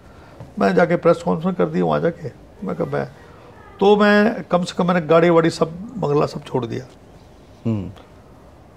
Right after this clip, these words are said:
Speaker 1: तो मेरे को ये ऑफर दिया गया कि आप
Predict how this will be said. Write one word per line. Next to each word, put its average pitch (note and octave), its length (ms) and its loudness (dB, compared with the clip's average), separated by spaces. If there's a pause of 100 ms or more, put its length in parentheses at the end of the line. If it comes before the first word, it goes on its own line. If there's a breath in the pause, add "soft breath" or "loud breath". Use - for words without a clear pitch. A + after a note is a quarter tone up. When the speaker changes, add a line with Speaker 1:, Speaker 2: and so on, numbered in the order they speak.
(1000)
Speaker 1:
तो A#3+ 440 8 (1700)
मेरे F3 320 6
को A3 240 8
ये G#3 280 2 (100)
ऑफर E3+ 320 2
दिया D#3 200 2
गया D#3+ 180 4
कि E3+ 200 -2
आप D#3+ 280 2